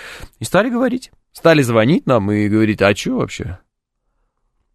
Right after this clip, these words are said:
А мы такие: «А мы не знаем, че. А вы че?» Они такие: «А нам вообще это зачем?» Мы такие: «Так, э, и мы вас спрашиваем, вам это зачем? Вы же это начали».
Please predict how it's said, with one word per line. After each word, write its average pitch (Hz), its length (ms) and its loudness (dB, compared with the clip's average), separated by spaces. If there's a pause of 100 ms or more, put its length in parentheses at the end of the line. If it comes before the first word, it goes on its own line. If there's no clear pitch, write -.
(1080)
А 113 80 -2
мы 113 100 4
такие: 110 300 2
«А 98 160 4
мы 104 160 0
не 101 100 0
знаем, 107 380 2
че. 90 300 -6 (240)
А 107 120 2
вы 92 200 0
че?» 87 300 -8 (1160)
Они 101 200 -2
такие: 95 300 -2
«А 95 60 2
нам 113 240 2
вообще 107 340 0
это 92 120 -6
зачем?» 90 680 -6
Мы 107 120 -10
такие: 90 360 -6
«Так, - 280 -10
э, 95 500 -4 (300)
и 120 100 -2
мы 117 160 4
вас 117 180 4
спрашиваем, 95 580 -2
вам 98 220 -6
это - 180 -14
зачем? - 380 -12 (1080)
Вы 117 180 4
же 110 120 4
это - 160 -2
начали». - 460 -10